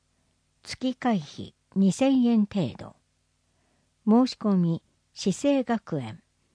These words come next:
電話、零四二、五二四の二六零一へ。動員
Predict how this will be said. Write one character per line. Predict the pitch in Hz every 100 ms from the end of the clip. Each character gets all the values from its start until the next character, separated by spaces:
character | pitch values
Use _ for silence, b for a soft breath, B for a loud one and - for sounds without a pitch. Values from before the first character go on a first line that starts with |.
| _ _ _ -
電 | 175 202 208 185
話、 | 165 - _ _ _ _ _ 220
零 | 240 262
四 | 254 247 180 143
二、 | 143 - _ _ _ _ _ -
五 | 240 269
二 | 285 262 190
四 | 190 190 151
の | 113 104 _ _ 190
二 | 214 262
六 | 277 262 175
零 | 160 202 220
一 | 202 - 151 117
へ。 | - _ _ _ _ _ _ _ _ _ _ _ _ _ _ _ _ _ _ _ _ _ _ _ _ _ _ _ -
動 | 196 226 277 277
員 | 277 240 233